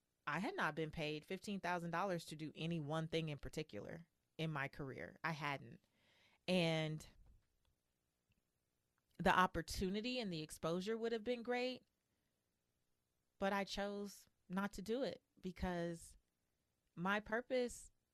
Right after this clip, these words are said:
calls me to do my best to live a life that's in integrity,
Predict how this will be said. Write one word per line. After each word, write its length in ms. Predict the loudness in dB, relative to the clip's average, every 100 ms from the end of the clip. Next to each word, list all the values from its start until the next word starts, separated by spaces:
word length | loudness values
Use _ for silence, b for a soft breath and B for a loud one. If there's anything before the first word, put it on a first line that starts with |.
| -6
calls 360 | -2 -2 -2
me 500 | -4 -4 -4 -4 -8 -12 _ _ _ _ _ _ _ _ _ -8
to 260 | 0 2 0 -4 _ -14 -2
do 160 | 0
my 160 | 2 2
best 400 | 4 2 2 0
to 80 | -2
live 200 | 0 2
a 60 |
life 280 | 2 2 0 0
that's 220 | -4 -4
in 160 | -6 -8 _
integrity, 680 | -4 2 2 0 -6 -8 -14